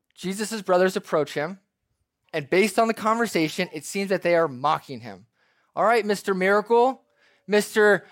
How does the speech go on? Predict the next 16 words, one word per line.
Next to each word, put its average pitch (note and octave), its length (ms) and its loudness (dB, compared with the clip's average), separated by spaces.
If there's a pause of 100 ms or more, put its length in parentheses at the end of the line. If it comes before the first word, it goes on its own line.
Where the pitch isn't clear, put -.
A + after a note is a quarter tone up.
(100)
I F3 60 0
have G3+ 180 4
all G#3+ 180 4
these A3 280 0 (160)
air G3+ 160 4
quotes G#3+ 400 0
disciples. G3+ 800 0
Oh, F3+ 120 2
by F3 180 2
the F3 80 -2
way, F3 140 2
what E3+ 160 0
happened F3 320 -2
six - 260 -4
months E3 160 -4
prior? C#3 500 -2